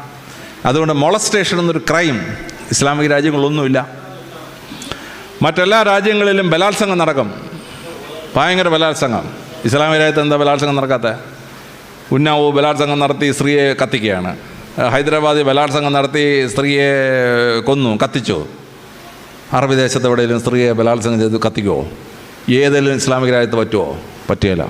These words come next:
കാരണം സ്ത്രീയെ തൊട്ട് കളിച്ചാൽ അവനെ പരസ്യമായിട്ട് കൊണ്ടുവന്ന് മുണ്ടുരിഞ്ഞ് നിർത്തി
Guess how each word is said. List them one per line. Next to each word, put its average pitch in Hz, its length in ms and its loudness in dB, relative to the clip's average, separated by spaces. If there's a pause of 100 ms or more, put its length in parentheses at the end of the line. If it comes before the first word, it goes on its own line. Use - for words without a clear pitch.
(760)
കാരണം 107 500 2 (560)
സ്ത്രീയെ 139 320 2 (120)
തൊട്ട് 123 280 -2
കളിച്ചാൽ 110 400 0 (460)
അവനെ 110 220 0 (120)
പരസ്യമായിട്ട് 117 640 0
കൊണ്ടുവന്ന് 110 480 2
മുണ്ടുരിഞ്ഞ് 117 580 2 (220)
നിർത്തി 107 260 0